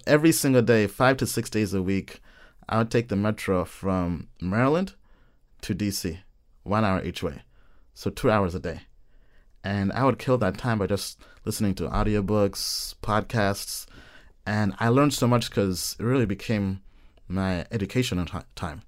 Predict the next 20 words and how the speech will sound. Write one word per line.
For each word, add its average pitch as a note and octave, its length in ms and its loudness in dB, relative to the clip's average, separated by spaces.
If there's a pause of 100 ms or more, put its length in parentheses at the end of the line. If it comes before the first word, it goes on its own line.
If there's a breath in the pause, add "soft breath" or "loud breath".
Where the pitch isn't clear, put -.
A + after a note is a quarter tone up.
(560 soft breath)
right? G2 180 -2
So, G2 440 0 (280)
and G#2+ 120 -2
I A#2 40 2
was C3 100 2
going B2+ 180 2
through A#2+ 160 2
so - 220 0
many A2+ 200 4
different F2+ 340 -2
books - 480 2 (460 soft breath)
that G2 200 -2
I G2+ 40 2
really A#2+ 280 6
began A2 360 2
to G2 440 -2
improve F#2+ 320 -4
as G2 120 -2
a D#2+ 60 -4
person, D#3 380 2